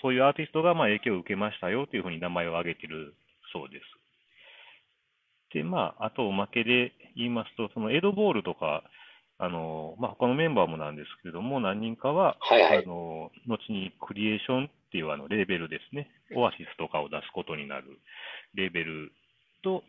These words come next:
Speaker 1: まあ、関わりをある、まあ、は-、働いてたんですかね、単純に。まあ、そういうふうな感じで。
Speaker 2: あー、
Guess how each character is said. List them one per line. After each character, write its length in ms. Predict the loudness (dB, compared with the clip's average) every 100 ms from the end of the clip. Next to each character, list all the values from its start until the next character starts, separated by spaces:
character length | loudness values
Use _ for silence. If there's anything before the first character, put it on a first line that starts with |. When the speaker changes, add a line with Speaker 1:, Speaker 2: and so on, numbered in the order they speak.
| -8
Speaker 1:
ま 320 | 0 0 0 -4 _ _ _ _ _ -20 _ _ _ -10
あ、 120 | 0
関 120 | 4
わ 80 | 4
り 100 | 2
を 180 | -2 -6 _ -6
あ 80 |
る、 120 | -4 -4
ま 200 | -2 -2 -2 -14 -8
あ、 120 | -6
は-、 80 | -4
働 280 | 2 4 4
い 40 |
て 60 | 2
た 80 |
ん 40 | 0
で 60 |
す 20 | 0
か 60 |
ね、 100 | -2 0
単 180 | -4 -4
純 180 | -10
に。 100 | -10 -8
ま 80 | -6
あ、 40 | -4
そ 80 | -4
う 40 |
い 40 |
う 20 | -2
ふ 60 |
う 40 | 0
な 100 | 2
感 120 | 8
じ 40 |
で。 40 | 12
Speaker 2:
あ 40 |
ー、 540 | 12 12 12 12 12